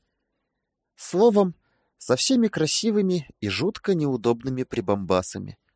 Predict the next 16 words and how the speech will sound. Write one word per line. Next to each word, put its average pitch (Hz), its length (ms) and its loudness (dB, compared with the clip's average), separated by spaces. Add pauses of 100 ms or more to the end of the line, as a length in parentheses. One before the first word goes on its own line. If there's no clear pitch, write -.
(1120)
Кстати, 214 540 2
девушкам 180 600 2
голубых 170 460 0
кровей 165 500 -2 (460)
положено 180 500 2
путешествовать 170 680 -2
в 123 80 -12
сопровождении 156 960 -2
дуэньи 139 640 -2 (380)
или 156 200 0
родственника. 92 760 -2 (1120)
Прогулки 160 500 2
в 175 60 -6
сопровождении 156 800 0
троих 143 360 -6
парней 160 580 -2